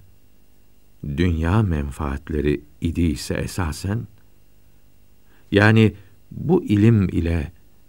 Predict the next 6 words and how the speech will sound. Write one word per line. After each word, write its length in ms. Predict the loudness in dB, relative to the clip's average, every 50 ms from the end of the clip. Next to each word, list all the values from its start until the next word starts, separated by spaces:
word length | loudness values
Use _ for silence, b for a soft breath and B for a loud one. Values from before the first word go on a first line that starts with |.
| -20 -20 -20 -20 -16 -6 0
diğer 340 | 2 4 4 4 4 6
bazı 300 | 4 4 4 4 2 2
insana 800 | 0 0 0 -4 -4 -4 -4 -2 0 0 2 2 0 -2 -4 -10 -20 -20 -20 -20 -20 -20 -20 -20 -20 -20 -20 -16 -10 -8 -2
caka 340 | 2 2 2 2 2 0 0
satmak 480 | 0 0 -4 -4 -2 -2 -2 -2 -2
idiyse, 640 | -4 -4 -2 -2 -2 -2 -2 -4 -4 -2 -4 -4 -8